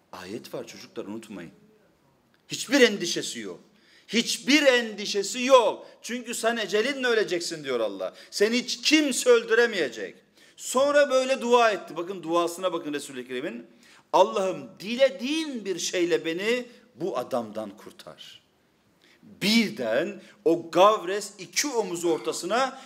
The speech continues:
gayipten bir darbe yer. Birdenbire hiç kimse yok. O kılınç elinden düşer, yere yuvarlanır.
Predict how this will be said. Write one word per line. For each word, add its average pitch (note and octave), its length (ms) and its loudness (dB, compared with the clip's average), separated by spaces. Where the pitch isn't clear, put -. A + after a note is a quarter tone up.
gayipten F#3+ 880 0
bir G#3 300 -8
darbe F3 440 6
yer. - 420 -10
Birdenbire G#2+ 520 -12
hiç - 140 -4
kimse B2 280 -10
yok. D#2+ 240 -14
O - 160 -4
kılınç E3+ 420 -2
elinden G2+ 500 -4
düşer, F#3+ 520 2
yere C3+ 400 2
yuvarlanır. G2 920 -4